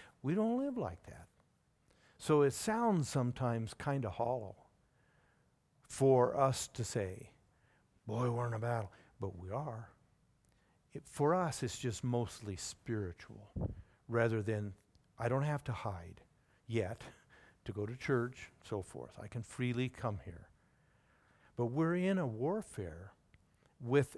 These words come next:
it's a spiritual warfare, and it is universal. The devil is doing his best to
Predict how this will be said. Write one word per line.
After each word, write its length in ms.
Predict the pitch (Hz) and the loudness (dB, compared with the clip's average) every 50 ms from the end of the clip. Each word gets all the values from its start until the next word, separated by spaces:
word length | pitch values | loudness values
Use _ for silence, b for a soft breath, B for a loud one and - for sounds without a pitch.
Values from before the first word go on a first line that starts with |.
| - - | -16 -18
it's 400 | - - - 208 156 135 - - | -20 -18 -12 -8 -8 -6 -4 -4
a 40 | 117 | -4
spiritual 920 | - - - - - 233 220 214 196 175 135 - - 117 104 98 98 - - | -4 -6 -6 -4 -2 0 2 2 2 0 -2 -4 -8 -8 -6 -6 -8 -8 -10
warfare, 760 | 113 101 95 95 90 85 87 - - 98 90 95 95 92 - - _ _ b b b b b b b b b b b _ | -10 -8 -6 -6 -6 -8 -10 -12 -14 -14 -14 -14 -16 -16 -18 -20 _ _ b b b b b b b b b b b _
and 180 | - 147 139 139 | 2 2 4 4
it 140 | 135 139 123 | 4 4 4
is 240 | 127 120 98 101 110 | 2 2 0 0 -2
universal. 880 | 120 135 147 147 156 147 160 175 175 160 - - - 92 78 87 - - _ _ _ _ _ _ _ _ _ _ _ b b b b b b b b b b b b b b b _ _ _ _ _ _ _ | 0 0 0 0 -2 -2 -2 -4 -4 -4 -6 -10 -12 -12 -14 -14 -16 -20 _ _ _ _ _ _ _ _ _ _ _ b b b b b b b b b b b b b b b _ _ _ _ _ _ _
The 120 | 117 117 107 | -4 -2 0
devil 420 | 98 127 127 139 131 143 147 151 | 2 4 4 4 4 2 2 2
is 160 | 139 117 104 | 2 0 0
doing 360 | 101 113 131 139 139 139 139 | 0 0 2 2 2 2 0
his 220 | 127 123 131 113 113 | 0 0 -2 -4 -4
best 580 | 117 - 151 156 151 156 151 - - - - - b b b b b b b _ - | -4 -2 -2 0 0 -2 -4 -8 -12 -14 -18 -20 b b b b b b b _ -4
to 380 | - 139 135 120 113 101 - | 0 2 2 2 0 -4 -8